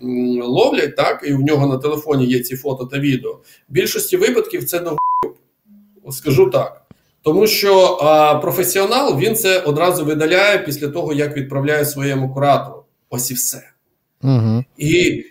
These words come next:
Speaker 1: це мене дійсно дратує, тому що є, е, прориви протиповітряної оборони, і розуміємо, що хтось зливає цю інформацію. Хтось зливає інформацію, де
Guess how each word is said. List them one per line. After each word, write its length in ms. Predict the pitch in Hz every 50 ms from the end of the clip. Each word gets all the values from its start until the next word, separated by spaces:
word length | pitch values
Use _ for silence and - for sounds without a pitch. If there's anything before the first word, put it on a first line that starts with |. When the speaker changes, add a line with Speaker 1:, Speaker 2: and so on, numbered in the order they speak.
| _ _ - 135
Speaker 1:
це 260 | - - 196 226 233
мене 220 | 160 147 147 160 151
дійсно 300 | 139 160 180 - 175 151
дратує, 360 | 139 151 147 147 175 151 127
тому 220 | 117 - 117 135 135
що 140 | 131 - 139
є, 300 | 120 - 175 180 185 180
е, 140 | 160 - 120 127 131 131 131 131 131 131 127 - 127 127 123 120 120 -
прориви 380 | 131 147 156 180 160 131 123 123
протиповітряної 800 | - - 127 - 139 131 147 143 139 127 127 123 131 131 127
оборони, 640 | 127 123 135 147 196 240 285 277 233 214 202 202 - -
і 400 | 160 147 147 147 147 139 135 - 127
розуміємо, 640 | 143 131 135 160 160 160 170 165 175 196 220 254 233
що 160 | - - 147
хтось 320 | 143 - - 170 175 - -
зливає 500 | 135 - 143 139 135 143 151 151 143 131
цю 140 | 131 - 135
інформацію. 640 | 131 123 127 127 123 127 127 117 110 - - - _ _
Хтось 160 | - 175 165
зливає 440 | 143 135 143 156 156 170 175 170 165
інформацію, 640 | 156 151 - 160 156 160 190 220 240 240 - 196 156
де 420 | 143 135 147 160 180 208 - -